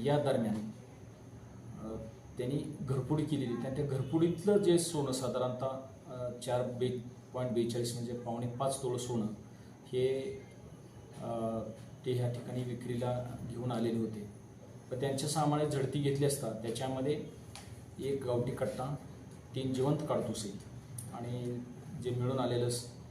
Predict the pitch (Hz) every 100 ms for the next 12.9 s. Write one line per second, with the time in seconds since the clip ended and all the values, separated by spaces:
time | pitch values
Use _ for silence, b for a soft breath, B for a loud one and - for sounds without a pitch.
0 | - - - - - - 120 123 123 120
1 | 117 113 120 117 120 127 123 202 - -
2 | - - - - - - - 113 120 120
3 | 120 117 - - - - - - 123 113
4 | 127 127 117 123 131 120 - - - 120
5 | 120 131 151 156 143 147 147 120 - 123
6 | 123 - 147 - 143 151 147 - 127 -
7 | 131 127 120 - 139 - 156 147 147 147
8 | 123 120 - - 139 139 139 143 160 135
9 | 131 127 120 123 117 110 107 110 117 120
10 | 120 113 113 127 113 123 - - - -
11 | B B B - 123 - 147 - 151 139
12 | 117 113 - - - - - -